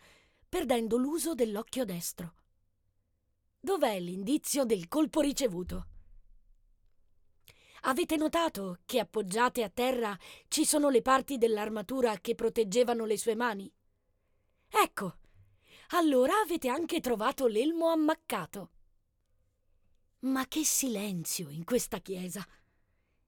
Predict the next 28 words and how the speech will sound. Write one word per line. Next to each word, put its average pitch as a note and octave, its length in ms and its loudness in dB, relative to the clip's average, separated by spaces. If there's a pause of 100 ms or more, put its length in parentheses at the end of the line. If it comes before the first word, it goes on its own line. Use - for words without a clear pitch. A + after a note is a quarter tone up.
(480)
Gesù B3+ 440 -2
Bambino C4 560 2
dorme, G3 540 -6 (360)
sdraiato B3 640 2
sulle A3 300 -4
gambe A#3 360 -2
di G3 120 -8
sua F#3 220 -6
mamma G3+ 340 -6
Maria, F3+ 440 -8 (640)
che D4 160 0
ha C#4 80 4
le C#4+ 140 0
mani C4+ 320 0
giunte A3+ 340 -2
in A#3+ 140 0
preghiera. F3+ 600 -6 (1160)
Dietro B3+ 420 4
a A#3 60 4
lei A3+ 380 -2
ci G#3+ 120 -4
sono G3+ 280 -6
quattro A3+ 500 0
angeli, F3+ 580 -6 (440)
due C#4+ 360 2
da A#3 120 0
una A3+ 180 -2
parte D#4+ 540 -4